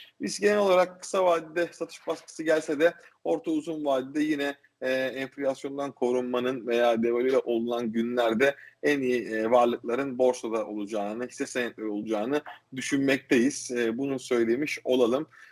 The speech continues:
E, C D S'lere baktığımızda dört yüz altmış dört seviyesinde, orada da biraz yükseliş var. Genel olarak haftaya bu şekilde başlayacağız, negatif başlayacağız diye, e, düşünüyoruz ama hafta içerisinde bakalım haber akışlarıyla, özellikle yarın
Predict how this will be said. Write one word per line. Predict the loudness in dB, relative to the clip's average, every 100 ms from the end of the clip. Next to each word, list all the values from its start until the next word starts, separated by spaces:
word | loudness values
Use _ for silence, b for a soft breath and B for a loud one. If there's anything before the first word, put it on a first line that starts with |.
| B -4
E, | -2
C | -2 2
D | 2
S'lere | 4 4
baktığımızda | 4 2 -4 -8 -6 -2
dört | -4 -4
yüz | -4
altmış | -4 -6 -8
dört | -8 -6
seviyesinde, | -2 -2 0 -4 -6 -6 -4 -2
orada | -2 -2 -4
da | -2
biraz | -2 -2 -4
yükseliş | -10 -2 -2 -2 4
var. | 4 4 -2 b b _
Genel | 2 4
olarak | 4 4 2 -2
haftaya | -4 -4 -4 -4
bu | -10
şekilde | -12 -10 -4 -2
başlayacağız, | 0 -2 -4 -6 -4 -6 -8
negatif | -6 -6 -4
başlayacağız | -4 -4 -4 -2 0 0
diye, | 2 2 0 B B -4
e, | 0 2 2 0
düşünüyoruz | -4 -6 -2 0 2
ama | 2 0 -4 -12 -20 _ 0
hafta | 0 0 -4
içerisinde | -2 -4 -4 -4 2
bakalım | 4 4 0 2
haber | 2 2
akışlarıyla, | 0 -6 -4 0 4 4 2 B B
özellikle | -8 0 2 2 -2 -6
yarın | 0 4 4 4 -2